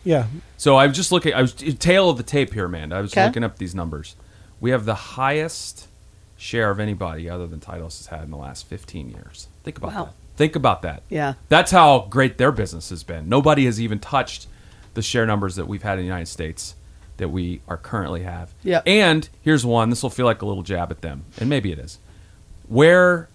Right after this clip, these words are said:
Speaker 2: there is no exclusive, so where consumers are allowed to freely choose whatever they wanna buy, which is
Speaker 3: Mm-hmm.
Speaker 2: off course, twenty percent Callaway.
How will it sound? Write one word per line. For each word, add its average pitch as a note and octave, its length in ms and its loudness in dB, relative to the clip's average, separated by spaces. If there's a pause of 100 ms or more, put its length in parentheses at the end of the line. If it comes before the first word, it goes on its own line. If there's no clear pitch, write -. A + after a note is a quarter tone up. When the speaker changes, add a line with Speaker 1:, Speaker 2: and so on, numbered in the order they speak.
(680)
Speaker 2:
there C3+ 260 4
is A2 240 -2 (160)
no C#3 280 4
exclusive, C3 760 -2
so C3+ 160 -6
where C3+ 160 2
consumers F3+ 680 -2 (100)
are B2+ 160 4
allowed A#2 640 4 (240)
to B2 120 -6
freely E3 480 -4
choose G#2+ 540 -6
whatever G2+ 280 -6
they G#2 120 -6
wanna G2 240 -6
buy, D#2 340 -14
which F#3 260 0
is D3+ 120 -2
Speaker 3:
Mm-hmm. - 60 -6
Speaker 2:
off - 200 -2
course, - 420 -16 (460)
twenty A#2+ 220 -2
percent - 360 -10 (540)
Callaway. D#2 360 -8